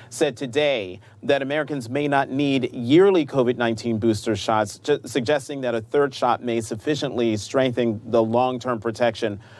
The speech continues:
of Pfizer or, or Moderna vaccines. Doctor Azar, um, one thing that I'm keeping my eye on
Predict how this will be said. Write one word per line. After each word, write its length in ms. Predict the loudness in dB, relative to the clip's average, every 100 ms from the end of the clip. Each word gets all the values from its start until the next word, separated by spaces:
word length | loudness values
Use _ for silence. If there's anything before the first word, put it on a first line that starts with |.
| -8
of 200 | -2 -2
Pfizer 560 | 0 -2 -2 -2 -2 -2 -6 -20 -2
or, 240 | 2 2 -2 -4
or 320 | 2 4 2 -2
Moderna 640 | -4 0 2 2 2 0 -4
vaccines. 800 | -12 -2 -2 -2 -4 -2 -2 -6 -8
Doctor 320 | 0 0 0 -4
Azar, 380 | -2 0 0 -2 -10 -20 -20 -20 -4 0
um, 260 | 0 -2 -12 _ -8
one 340 | 0 0 2
thing 200 | 0 2
that 100 | 2
I'm 160 | 0 0
keeping 300 | 0 0 2
my 280 | 2 2
eye 240 | 2 2 2
on 400 | 2 2 -2